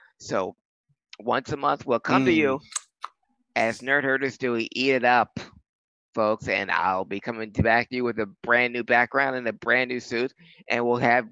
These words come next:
Speaker 1: brand new content and something brand new for us to argue about or to debate or to discuss. Uh, b-, and as always, we pass the savings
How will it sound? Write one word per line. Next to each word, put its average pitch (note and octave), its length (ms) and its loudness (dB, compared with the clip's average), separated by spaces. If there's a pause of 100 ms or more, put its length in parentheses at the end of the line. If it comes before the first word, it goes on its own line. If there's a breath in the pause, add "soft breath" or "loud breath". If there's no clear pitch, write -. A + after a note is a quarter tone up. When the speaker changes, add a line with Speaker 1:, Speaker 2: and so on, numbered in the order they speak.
(160)
Speaker 1:
brand B2+ 320 2
new B2+ 120 0
content B2+ 520 0
and G#2+ 200 -6
something A2+ 480 -4
brand B2+ 340 2
new B2 120 -2
for B2 200 0
us B2 140 0
to A2+ 80 -2
argue A#2+ 320 2
about A2+ 360 2
or B2 240 -2
to B2+ 120 -10
debate A2+ 540 -6
or G#2 160 -6
to A#2+ 140 -10
discuss. A2 720 -2 (500 soft breath)
Uh, G#2+ 220 4
b-, - 200 -2
and A#2 140 0
as A#2 140 -2
always, A2+ 320 0
we A2+ 220 -4 (260)
pass A2+ 280 2
the G#2 80 -14
savings A2 500 -6